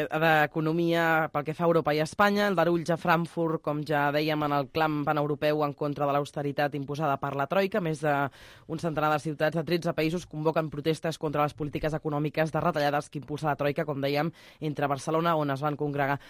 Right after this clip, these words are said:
unes mil cinc-centes persones. D'altra banda, el Fons Monetari Internacional aprova el tercer tram d'ajudes a Grècia de mil set-cents cinquanta milions d'euros. Amb aquesta nova aportació, Grècia ja ha rebut sis mil sis-cents milions d'euros. Pel que fa a Espanya, Montoro,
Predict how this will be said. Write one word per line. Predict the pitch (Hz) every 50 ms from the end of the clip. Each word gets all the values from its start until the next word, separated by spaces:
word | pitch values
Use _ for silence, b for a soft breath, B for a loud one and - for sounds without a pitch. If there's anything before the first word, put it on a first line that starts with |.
| B B B
unes | 175 175 165 147 143
mil | 180 180 165
cinc-centes | 139 147 156 139 - 165 160 151 147 165 160
persones. | - 139 127 - - 175 156 - 117 -
D'altra | 156 151 127 147 139
banda, | 127 131 131 127
el | 131 -
Fons | 185 180 170 156
Monetari | 160 156 147 143 151 147 151
Internacional | 147 135 147 143 147 147 139 - 170 165 170 185 196 - 160
aprova | 147 - 180 190 190 190
el | 165
tercer | - 156 143 - 170 156
tram | - 160 165 165
d'ajudes | 151 156 147 160 156 170 180 170 - B B B B B
a | B 143
Grècia | 147 151 165 165 170 190 170
de | 156
mil | 156 180 214 214 196
set-cents | 185 165 143 - - 190 202 190
cinquanta | 165 156 156 - 160 160 165 156 190 175
milions | 160 151 151 151 160 170 160 131 123
d'euros. | 151 127 117 127 131
Amb | 135 135 131
aquesta | - 147 139 - - 143 139
nova | 139 139 135
aportació, | 120 156 - - 170 - - 202 190 165
Grècia | 170 165 170 - - 175
ja | 156 160 156
ha | 147
rebut | 156 156 170 226 - B B B B B B
sis | - 180 170 156
mil | 190 208 208
sis-cents | 175 185 170 - 190 196 214 202 - -
milions | 165 165 156 160 160 160 147 147 - -
d'euros. | 113 95 98 104 117 - - B B B B B B
Pel | - 175 -
que | 180
fa | 151 220
a | 202
Espanya, | - - 147 135 139 139 143
Montoro, | 147 147 147 - 180 185 180 196 202 214